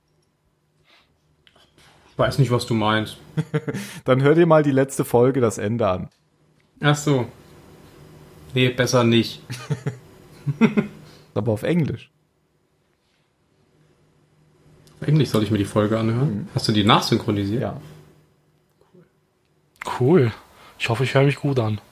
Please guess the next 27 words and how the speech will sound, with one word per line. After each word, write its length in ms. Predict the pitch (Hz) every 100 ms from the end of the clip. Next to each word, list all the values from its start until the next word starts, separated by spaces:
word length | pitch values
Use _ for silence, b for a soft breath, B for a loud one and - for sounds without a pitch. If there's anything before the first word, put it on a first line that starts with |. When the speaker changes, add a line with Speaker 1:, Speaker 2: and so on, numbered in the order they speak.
| _ _ _ _ _ -
Speaker 3:
Mit 120 | 131 120
Rauschen. 360 | 110 107 110 95
Speaker 2:
<laughs> 60 | _ _ _ b b _ _ _ _ _ - - 156 - 143 B 160 170 123
Da 100 | 110
fällt 220 | 131 131
mir 80 | 131
grad 440 | 123 120 113 101
w-, 100 | 123 123
was 260 | 117 110 123
Witziges 480 | 147 - 123 113
ein, 260 | 104 127 151
wo 80 | 117
du 80 | 110
grad, 340 | 107 101 -
äh, 160 | - 107
sagst, 260 | 110 104
„Ich 60 | 107
hoffe, 140 | 101
ich 100 | 101
höre 100 | 113
mich 180 | 110 104
gut 220 | - 113
an.“ 220 | 127 127 123 b b b b
Ich 140 | - 117
hab 160 | -
neulich 340 | 120 117 135 -
zum, 200 | 113